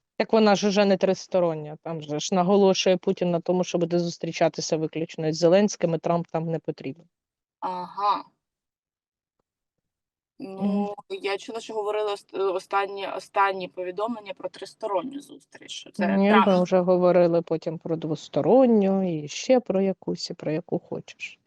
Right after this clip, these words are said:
Speaker 2: Це від-, добре, тоді, е, стосовно, чи відбудеться
Speaker 1: Мгм.
Speaker 2: зустріч Зеленського з Путіним?
Speaker 1: Тут,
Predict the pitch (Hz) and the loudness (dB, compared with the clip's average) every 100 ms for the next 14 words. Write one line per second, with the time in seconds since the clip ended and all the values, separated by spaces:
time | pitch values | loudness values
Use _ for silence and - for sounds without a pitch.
0 | _ 285 285 262 - 269 294 254 269 277 | _ 0 2 0 0 2 2 2 -4 -6
1 | - 208 226 247 247 240 226 - 240 - | -8 -8 -2 0 4 4 4 0 -12 -8
2 | 240 247 240 - 233 - 226 233 220 196 | -4 -2 -2 -4 -12 -2 6 8 8 6
3 | 190 185 - _ 466 - - 214 202 233 | 2 -4 -10 _ -14 -14 -6 -4 -2 0
4 | 233 185 160 - 190 180 175 165 160 180 | 2 0 -4 -4 -2 0 -2 -4 -4 -2
5 | 170 - 185 - 294 277 - - _ _ | -2 -4 -4 -4 -12 -14 -16 -20 _ _
6 | _ _ _ _ _ _ _ _ _ _ | _ _ _ _ _ _ _ _ _ _
7 | _ _ - - - _ _ - 269 - | _ _ -20 -20 -20 _ _ 0 2 2
8 | - | -2